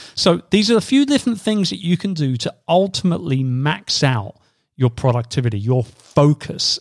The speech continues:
as an entrepreneur. And let me tell you something, do not take this for granted in any way, shape, or form. We only have a finite amount of time that we're working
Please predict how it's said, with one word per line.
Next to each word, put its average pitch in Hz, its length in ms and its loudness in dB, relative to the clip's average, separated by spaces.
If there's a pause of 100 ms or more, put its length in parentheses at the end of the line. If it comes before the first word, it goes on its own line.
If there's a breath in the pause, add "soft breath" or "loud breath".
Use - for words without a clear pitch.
(120)
as 127 160 0
an 123 100 2
entrepreneur. 117 540 -2 (320 loud breath)
And 143 140 2
let 277 120 2
me 240 100 -2
tell 190 160 -2
you 151 60 0
something, 110 480 -4 (180)
do 254 280 2
not 160 380 2 (280)
take - 440 -2 (200)
this 127 440 -2 (260)
for - 200 -2
granted 120 600 0
in 117 220 -4 (140)
any 170 180 2
way, 156 240 2
shape, 131 340 -4
or 120 100 -2
form. 131 380 -6 (280 loud breath)
We 135 140 6
only 277 200 4
have 208 240 2
a 147 80 2
finite 160 920 -2
amount 127 280 0
of 117 120 -4
time 131 380 0
that - 100 -4
we're 120 140 2
working 113 680 0